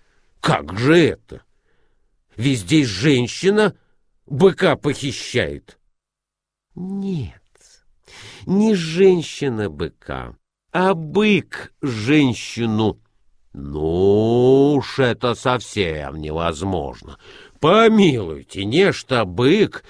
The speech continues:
может силком посадить на себя женщину. И, наконец, зачем ему женщина?" Это было в мифологические времена.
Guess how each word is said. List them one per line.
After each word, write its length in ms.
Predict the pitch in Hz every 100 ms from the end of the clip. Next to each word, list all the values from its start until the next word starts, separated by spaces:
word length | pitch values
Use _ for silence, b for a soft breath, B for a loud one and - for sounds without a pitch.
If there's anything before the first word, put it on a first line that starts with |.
| B B
может 460 | 123 160 135 131
силком 880 | - - 160 135 - 180 247 240 143
посадить 640 | 104 131 - 127 156 160 156
на 140 | 143
себя 400 | - 156 165 165
женщину. 720 | 127 147 123 92 - 98 92 - _ _ -
И, 160 | 98
наконец, 800 | 98 98 107 101 90 76 - _ _ _ _ _
зачем 880 | 78 69 104 107 - 123 135 160 131
ему 360 | 101 101 117
женщина?" 1080 | 120 78 104 139 165 135 - 147 131 107 78 - _ _ _ _ _ _ _ _ _ _ _
Это 540 | - 254 247 _ 233 233
было 640 | 175 156 190 240 220 208
в 140 | 180 175
мифологические 1500 | 196 196 196 202 202 180 143 180 175 - 175 - - 170 170
времена. 1000 | 151 156 160 160 156 123 92 82 69 60